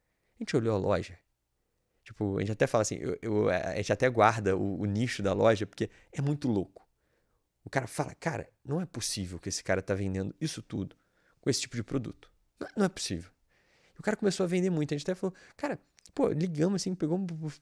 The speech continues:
pô, a gente pode trocar uma ideia? O cara teve algum problema, alguma coisa. Pô, vamos trocar uma ideia melhor? Aí foi e, e te falou, pô, era o Sávio. Pô, Sávio, pô, vamos, me explica aí como é que tá fazendo. Ele falou, não, pô, eu queria aprender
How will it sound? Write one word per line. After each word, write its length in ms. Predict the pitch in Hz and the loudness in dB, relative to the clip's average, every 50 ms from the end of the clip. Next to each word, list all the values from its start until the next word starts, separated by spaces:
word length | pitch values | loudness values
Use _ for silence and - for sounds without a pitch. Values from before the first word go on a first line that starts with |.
| _ - | _ -2
pô, 100 | - - | 0 0
a 40 | 180 | 0
gente 100 | 151 - | 0 0
pode 140 | - 339 | -2 -2
trocar 200 | - 320 - 151 | -2 -2 0 0
uma 60 | 123 104 | 2 4
ideia? 160 | 104 123 117 | 4 4 4
O 40 | - | 4
cara 140 | - 147 | 2 0
teve 140 | - 175 156 | 0 2 2
algum 140 | 147 139 170 | 2 2 2
problema, 400 | 185 - 143 110 95 101 107 107 | -2 0 -2 0 0 0 -2 -2
alguma 240 | 104 117 127 143 147 | -4 -4 -4 -4 -4
coisa. 460 | 147 - - - _ - - 220 - _ - | -6 -10 -20 -20 _ -10 -10 -10 -10 _ 0
Pô, 120 | - 311 | 2 2
vamos 160 | 269 320 381 | 2 2 0
trocar 200 | - 381 - - | 0 0 2 2
uma 60 | 127 | 2
ideia 200 | 98 95 98 92 | 2 2 2 2
melhor? 380 | 92 95 92 101 110 107 90 - - - - _ _ _ _ - - - | 2 0 0 2 2 2 0 -2 -14 -20 -20 _ _ _ _ -20 -12 -4
Aí 420 | - 135 127 123 131 147 165 165 - _ _ _ _ _ _ _ _ _ _ _ _ _ _ - | 0 2 2 2 2 0 0 -2 -4 _ _ _ _ _ _ _ _ _ _ _ _ _ _ -16
foi 420 | - - - - 135 135 147 - - | -12 -8 0 2 4 4 4 2 -2
e, 540 | - 147 143 143 139 139 139 139 135 - - _ _ _ _ _ - | -2 -2 0 0 0 0 0 0 0 -2 -4 _ _ _ _ _ -14
e 80 | 156 | -12
te 80 | - - | -12 -8
falou, 220 | - 170 160 151 | -6 -4 -4 -4
pô, 200 | - - 165 156 | -4 -6 -4 -4
era 80 | - 139 | -2 -2
o 40 | 135 | -4
Sávio. 440 | - - - 92 85 90 95 87 - _ _ _ _ _ _ _ _ _ | -4 -4 -4 -4 -6 -8 -12 -14 -14 _ _ _ _ _ _ _ _ _
Pô, 120 | _ - 190 | _ -6 -4
Sávio, 460 | 175 - - - - 98 95 98 101 - _ _ _ _ _ | -4 0 0 2 2 2 0 -4 -6 -8 _ _ _ _ _
pô, 140 | - - 156 | 0 0 0
vamos, 380 | 135 175 302 349 339 320 233 160 - _ _ _ - | 0 0 -2 0 0 0 0 -2 -4 _ _ _ -6
me 100 | 151 165 | -4 -4
explica 300 | 160 - - 285 - - | -4 -2 -4 -2 0 0
aí 60 | 202 | 0
como 140 | - 175 175 | 0 0 -2
é 40 | 175 | 0
que 60 | - | -2
tá 60 | 175 160 | -2 -2
fazendo. 180 | 165 165 160 | 0 0 0
Ele 40 | 160 - | 0 0
falou, 160 | - 190 214 | -2 -2 0
não, 140 | 262 330 285 | 0 0 0
pô, 160 | - - 170 | 0 0 0
eu 80 | - 165 | 0 0
queria 200 | - - 202 226 | 0 2 2 2
aprender 480 | 214 - 220 202 180 143 127 165 202 | 2 2 2 2 2 2 2 0 -2